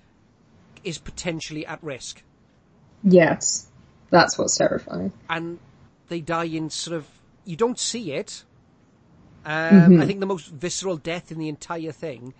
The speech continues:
Speaker 1: is the plastic bag moment.
Speaker 2: Yeah.
Speaker 1: But
Speaker 2: And I
Speaker 1: you
Speaker 2: would say Margot Kidder.
Speaker 1: Yes. Yeah, but again,
Speaker 2: Yeah.
Speaker 1: you don't see that, you don't see any of the impact.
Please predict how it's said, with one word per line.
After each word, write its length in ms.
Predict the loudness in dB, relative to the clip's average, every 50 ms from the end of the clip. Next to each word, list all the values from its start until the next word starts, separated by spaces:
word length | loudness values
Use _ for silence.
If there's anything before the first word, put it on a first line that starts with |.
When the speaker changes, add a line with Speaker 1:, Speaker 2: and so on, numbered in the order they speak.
| _ _ _ _ -14
Speaker 1:
is 140 | -14 -12 -12
the 80 | -14 -14
plastic 440 | -12 -12 -12 -12 -12 -16 -14 -10
bag 300 | -10 -8 -8 -8 -12 -12
moment. 520 | -18 -18 -16 -16 -14 -14 -14 -16 -18 -20 -20 _ _ _ _ _ _ _ _ _ _ _ _ 2
Speaker 2:
Yeah. 480 | 4 8 10 10 10 10 8 6 4 2 -2 -14 -20 -20 -20 -20 -20 -20 -10 -2
Speaker 1:
But 100 | 6 8
Speaker 2:
And 140 | 8 10
I 40 | 10
Speaker 1:
you 60 | 10
Speaker 2:
would 120 | 10 8 8
say 140 | 8 6 6
Margot 400 | 8 6 6 6 6 6 4 4
Kidder. 440 | 4 2 4 4 4 4 2 -2 -6 -10 -18 -20 -14
Speaker 1:
Yes. 580 | -2 0 0 0 0 -2 -6 -6 -6 -8 -10 -12 -14 -14 -16 -18 -20 _
Yeah, 180 | -8 -8 -6 -6 -4
but 80 | -6 -8
again, 320 | -8 -4 -2 -2 -2 -2
Speaker 2:
Yeah. 40 | -4
Speaker 1:
you 60 | -8
don't 200 | -6 -8 -8 -8
see 140 | -8 -10 -10 -10
that, 160 | -12 -12 -12
you 120 | -12 -8
don't 220 | -6 -6 -6 -6 -8
see 200 | -12 -16 -14 -10
any 220 | -8 -8 -6 -6
of 60 | -8 -8
the 100 | -8 -8
impact. 460 | -8 -8 -12 -14 -16 -16 _ _ -20